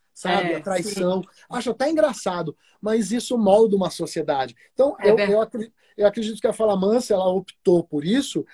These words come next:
Speaker 1: e muito por, por seus princípios, de entender a letra
Speaker 2: Muito
Speaker 1: como não
Speaker 2: bem.
Speaker 1: só algo que alguém vai se divertir, mas algo que alguém vai ser educado, né? E vai passar
Speaker 2: Sim.
Speaker 1: adiante.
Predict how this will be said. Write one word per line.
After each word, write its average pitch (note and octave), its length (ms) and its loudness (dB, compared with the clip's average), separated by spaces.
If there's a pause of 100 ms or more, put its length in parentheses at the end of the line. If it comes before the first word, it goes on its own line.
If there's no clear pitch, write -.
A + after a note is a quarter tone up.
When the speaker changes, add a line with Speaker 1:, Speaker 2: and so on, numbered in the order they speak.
(100)
Speaker 1:
e D#4+ 160 2
muito A3+ 400 2
por, E4+ 140 2 (220)
por D#4 120 2
seus D#4+ 280 -2
princípios, A#3 680 0
de E3 140 -4
entender F#3+ 380 2
a F3+ 40 4
letra F#3+ 440 4
Speaker 2:
Muito A#3+ 300 -4
Speaker 1:
como A#3 200 4
não A#3+ 160 2
Speaker 2:
bem. E4 100 0
Speaker 1:
só C#4 340 0 (300)
algo A3+ 380 2
que - 100 -4
alguém G#3 380 2 (280)
vai G3 200 4
se G3 160 -6
divertir, F3 640 -4 (220)
mas G#3 340 0
algo G3+ 320 2
que - 100 -4
alguém E3 280 -2
vai A#3 180 -4
ser B3 180 -6
educado, G#3+ 680 0
né? E3 160 0
E F3 40 -4
vai F3 160 -6
passar G#3 280 -6
Speaker 2:
Sim. A#3 60 -4
Speaker 1:
adiante. G#3 500 -2